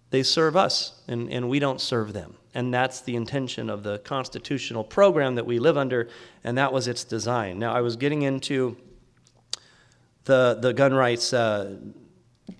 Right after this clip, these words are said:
not the gun rights, the, the gun restriction law that was signed in, uh, to law. Was it signed by Biden yet?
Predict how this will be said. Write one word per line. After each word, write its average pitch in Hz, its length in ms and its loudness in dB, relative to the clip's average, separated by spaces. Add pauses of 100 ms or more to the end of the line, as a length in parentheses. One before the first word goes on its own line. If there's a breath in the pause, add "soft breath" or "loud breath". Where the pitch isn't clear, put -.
(380)
not 117 220 -4
the 107 60 -8
gun 104 200 -6
rights, 90 300 -8
the, 92 160 -10
the 90 100 -12
gun 131 220 -2
restriction 117 760 -4
law 117 280 2
that 110 140 -2
was - 300 -4
signed 120 420 0
in, 113 400 -2
uh, 104 240 -4
to 104 180 -8
law. 110 120 -4
Was 120 200 -2
it 120 60 -8
signed 139 320 -2
by 135 120 2
Biden 131 360 0
yet? 143 320 -6